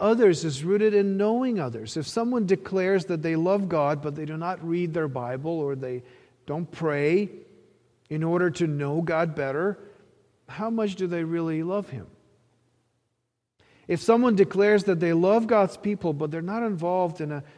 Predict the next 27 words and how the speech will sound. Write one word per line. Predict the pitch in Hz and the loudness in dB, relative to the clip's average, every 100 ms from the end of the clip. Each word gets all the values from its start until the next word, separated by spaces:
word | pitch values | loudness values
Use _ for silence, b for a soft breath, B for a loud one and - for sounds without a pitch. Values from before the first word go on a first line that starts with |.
| B | B
very | 156 185 208 | -2 0 0
specific | - - 160 208 202 185 - | -2 -8 -4 -2 0 -2 -2
local | 156 190 185 170 | 0 2 2 -2
gathering | 143 151 220 233 165 143 | -2 -2 0 2 0 -2
of | 131 | -4
God's | 123 123 117 - | -4 -4 -6 -8
people, | 120 110 139 185 170 | -10 -6 -4 -6 -8
the | 151 | -14
church, | 127 202 185 175 196 - - b b b b _ _ _ | -6 -2 -2 -2 -6 -16 -20 b b b b _ _ _
how | - 214 | -2 2
much | 220 226 | 4 2
do | - | 0
they | 208 202 | 0 0
really | 196 202 208 202 - | 2 2 0 -2 -8
love | 202 247 226 | -6 -6 -6
them? | 143 92 87 - _ _ B B B _ _ - - _ | -10 -12 -14 -20 _ _ B B B _ _ -20 -20 _
I-, | 202 - | -12 -10
it's | 220 220 - | -8 -8 -8
easy | - 247 277 254 240 | -4 0 2 0 -4
to | - 202 | -4 -6
say | - 214 214 | -2 0 2
in | 202 | 2
the | 190 | -2
abstract, | 180 190 185 - - 131 117 131 - - _ _ _ _ - | -2 -4 -4 -10 -8 -6 -6 -10 -16 -20 _ _ _ _ -10
"I | 220 | -6
love | 262 247 226 | -2 -2 -2
God," | 175 151 113 92 95 | -4 -6 -6 -10 -18